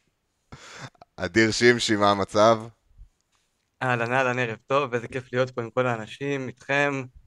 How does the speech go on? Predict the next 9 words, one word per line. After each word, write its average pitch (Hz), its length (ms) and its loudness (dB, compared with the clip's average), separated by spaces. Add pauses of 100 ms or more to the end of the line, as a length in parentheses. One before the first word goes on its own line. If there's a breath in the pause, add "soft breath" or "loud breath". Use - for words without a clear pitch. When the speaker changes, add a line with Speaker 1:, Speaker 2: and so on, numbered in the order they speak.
(320)
Speaker 2:
חץ 127 200 -4
ירוק, 131 720 4 (520)
טופ 123 240 2
מאה 123 200 0
קיי, 143 600 4 (360)
כיף, 170 320 -6
כיף, 151 240 -2 (380)
כיף 147 160 -8
כיופק. 127 380 -2